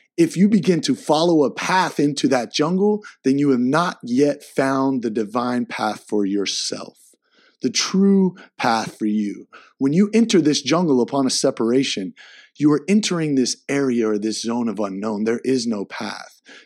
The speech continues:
because you, the hero, have not encountered that path yet.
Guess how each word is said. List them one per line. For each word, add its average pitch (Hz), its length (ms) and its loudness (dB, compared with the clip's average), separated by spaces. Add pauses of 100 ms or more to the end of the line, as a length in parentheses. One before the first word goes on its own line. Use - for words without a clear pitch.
because 127 380 0
you, 131 540 4 (300)
the 117 140 2
hero, 120 640 -2 (240)
have 135 200 -4
not 147 220 -2
encountered 120 720 -4
that 107 240 -4
path - 400 -8
yet. - 240 -6